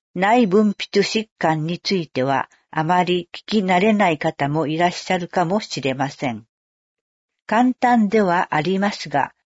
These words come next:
ご紹介させていただきます。糖尿病は食生活の乱れや運動不足、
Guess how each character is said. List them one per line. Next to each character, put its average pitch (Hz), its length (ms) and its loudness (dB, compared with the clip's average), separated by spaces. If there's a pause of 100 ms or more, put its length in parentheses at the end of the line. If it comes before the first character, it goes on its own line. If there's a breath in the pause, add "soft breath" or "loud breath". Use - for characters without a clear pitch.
(280)
ご 175 120 0
紹 233 340 2
介 208 260 0
さ - 220 -2
せ 170 220 -2
て - 320 0
い 139 100 -8
た 151 180 0
だ 151 160 -2
き 147 200 -8
ま 143 160 -2
す。 - 400 -16 (1120)
糖 254 240 4
尿 233 460 6
病 202 220 4
は 180 280 2 (240)
食 233 380 0
生 247 280 4
活 160 360 -4
の 170 200 0
乱 165 300 2
れ 165 120 4
や 131 260 -2 (180)
運 220 320 2
動 214 300 4
不 208 100 -2
足、 - 480 -6